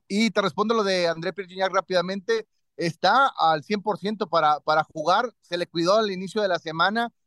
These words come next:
pero en los ensayos tácticos y en el interescuadras, André Pierre Gignac estuvo al cien por ciento, y lo que mencionas, eh, él quiere pelear el campeonato de goleo. Al América le ha marcado, si no me equivoco, doce tantos desde que llegó al fútbol mexicano en la Apertura dos mil quince, así es que no le va mal ante las Águilas,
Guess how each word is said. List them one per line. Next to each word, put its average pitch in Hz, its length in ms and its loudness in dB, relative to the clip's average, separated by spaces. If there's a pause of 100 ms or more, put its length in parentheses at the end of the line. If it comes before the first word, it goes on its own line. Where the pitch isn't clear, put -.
(180)
pero 175 140 2
en 185 60 -2
los 170 160 -2
ensayos 190 380 -2
tácticos 214 520 -2
y 185 40 -2
en 175 60 -6
el 170 100 -8
interescuadras, 170 720 0
André 170 220 -4
Pierre 185 220 -6
Gignac 175 380 0
estuvo 175 380 2
al 165 100 2
cien 175 180 -4
por 160 180 -8
ciento, 180 440 0 (360)
y 175 520 2
lo 170 180 2
que 175 120 -4
mencionas, 190 600 2
eh, 165 200 -6
él 202 180 2
quiere 254 240 0
pelear 170 280 0
el 165 80 -2
campeonato 156 400 -2
de 147 60 -2
goleo. 135 400 -2 (260)
Al 156 180 2
América 202 440 -2
le 196 80 2
ha 208 60 2
marcado, 208 440 0
si 185 100 -8
no 202 80 -4
me 208 80 -4
equivoco, 202 320 -2
doce 208 240 -2
tantos 196 420 -2
desde 147 220 -8
que 147 120 -8
llegó 165 440 6
al 139 500 -2 (300)
fútbol 185 260 2
mexicano 175 400 -2
en 170 80 -4
la 160 60 2
Apertura 151 320 -4
dos 170 100 -4
mil 175 140 -8
quince, 214 280 -4
así 180 120 -4
es 175 100 -6
que 190 120 -6
no 175 160 0
le 190 100 0
va 180 120 2
mal 180 220 2
ante 156 220 -6
las 147 160 -2
Águilas, 208 480 -2